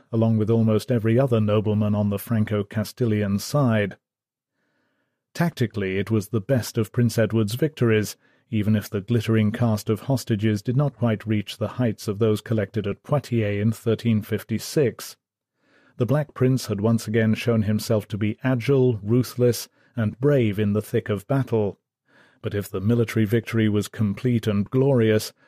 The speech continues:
the political and personal consequences of Nájera were little short of catastrophic. Although he had retrieved his throne, Pedro the Cruel was unable to raise the money to pay back his saviour.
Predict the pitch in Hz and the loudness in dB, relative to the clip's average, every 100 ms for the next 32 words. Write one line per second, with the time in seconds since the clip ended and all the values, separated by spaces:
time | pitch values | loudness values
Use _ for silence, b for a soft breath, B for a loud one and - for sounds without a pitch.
0 | b 113 110 123 120 110 110 104 98 - | b -6 0 0 0 0 0 0 -2 -2
1 | 175 - 117 98 - 110 - 107 113 107 | -2 2 0 0 0 -2 -2 -2 0 0
2 | 113 101 101 104 113 104 113 113 113 127 | -2 -2 0 0 0 0 2 2 2 2
3 | 135 151 110 98 123 110 104 95 - 117 | 0 -2 -4 -2 -2 -2 -2 -8 -4 -6
4 | - 101 - - 139 - 107 - _ _ | -4 -6 -4 -2 0 0 0 -2 _ _
5 | _ _ _ _ 110 98 104 104 107 101 | _ _ _ _ -8 -2 0 0 -2 -2
6 | 104 101 107 - 127 107 113 104 - 131 | -2 -2 -4 0 0 0 -4 -6 -2 2
7 | 123 117 113 b b - 170 131 123 107 | 4 4 0 b b -2 0 2 2 2
8 | - 147 135 110 101 104 117 135 139 104 | 0 2 2 2 0 2 2 2 2 0
9 | 95 98 113 104 101 107 110 101 95 107 | -4 0 2 0 0 0 2 0 -4 -6
10 | 117 110 98 123 104 - 107 - - 170 | -2 -2 0 0 0 -4 -6 -4 0 2
11 | 117 110 101 | 2 2 0